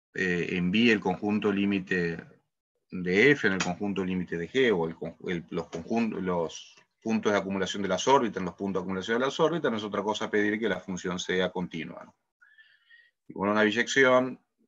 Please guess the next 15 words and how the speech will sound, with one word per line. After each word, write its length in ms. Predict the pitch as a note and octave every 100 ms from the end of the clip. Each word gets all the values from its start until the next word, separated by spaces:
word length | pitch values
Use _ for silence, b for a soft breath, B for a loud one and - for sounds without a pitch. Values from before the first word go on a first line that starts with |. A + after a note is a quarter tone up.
| -
y 80 |
también 280 | - F2+ F#2+
le 80 | G2
gustaría 340 | F#2 F#2+ G2
que 80 | F#2
funcione 340 | F#2+ F2+ G2+ F#2
para 160 | F#2
la 80 | F#2
inversa, 600 | G2+ B2+ A2+ - A#2+ - _ b b b b _ _
está 200 | - F2
pidiendo 340 | F#2 F#2 F#2+
que 80 | F2+
sea 160 | - F2
un 60 |
homeomorfismo. 640 | F2 E2 D2+ D2 - -